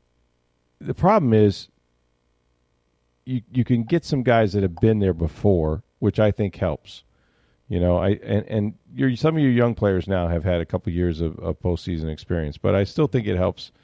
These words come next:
if you, if you can add veteran bats to a lineup that are, that are still viable, you know, guys that can still hit. Um, but the formula can't really change just because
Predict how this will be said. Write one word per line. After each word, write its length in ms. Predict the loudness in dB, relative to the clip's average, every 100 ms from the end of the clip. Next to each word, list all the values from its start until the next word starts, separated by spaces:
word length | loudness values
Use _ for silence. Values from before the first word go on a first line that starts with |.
| _ _ _ _ _ _
if 120 | 0
you, 200 | 0 -2
if 180 | -4 -2
you 80 | -2
can 180 | -2 -4 -4
add 560 | -2 0 2 0 -2 -12 _ _ _ _ _
veteran 480 | -2 2 4 4 2
bats 420 | 0 0 -2 -6
to 220 | -2 0 2
a 60 |
lineup 460 | 2 0 0 -2 -4 _ _
that 260 | -4 -2 0
are, 200 | -2 -4 _
that 140 | -2 -2
are 60 |
still 400 | -2 0 0 0 -6
viable, 580 | -4 -2 0 -4 -6 -8
you 100 | -4
know, 80 | -4
guys 260 | -2 -4 -4
that 80 | -6
can 120 | -8
still 260 | -6 -6 -2
hit. 320 | 0 0 -4 _ _ _ _ _ _ _ _
Um, 540 | -2 0 0 -2 -6 -10 _ _ _ _ _ _ _ _
but 340 | -8 0 0 -2 _ _ _
the 120 | -8
formula 520 | -6 2 2 4 2 0
can't 520 | _ -6 -4 -4 -2
really 240 | 0 0
change 540 | -2 -4 -2 -2 -2 -4
just 200 | -6 -4
because 640 | -10 -2 0 2 0 -6